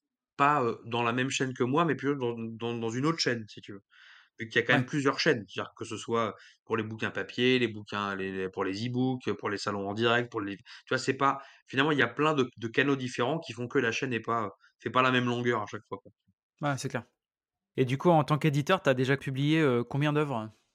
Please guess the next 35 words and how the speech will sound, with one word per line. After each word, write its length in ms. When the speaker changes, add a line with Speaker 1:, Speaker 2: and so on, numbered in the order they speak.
Speaker 1:
Heu, 260
Faute 220
de 140
frappe 280
a, 600
heu, 400
trente-quatre 1080
titres 360
à 60
son 160
catalogue, 580
à 80
l'heure 140
actuelle. 460
Speaker 2:
Ok. 140
Speaker 1:
Et 140
il 40
y 60
en 160
a 640
une 300
douzaine 420
prévues 260
l'année 160
prochaine. 300
Speaker 2:
Ok, 260
cool. 260
Speaker 1:
Donc, 540
on 140
va 300
s'approcher 880
de 100
la 120
cinquantaine, 800
heu, 320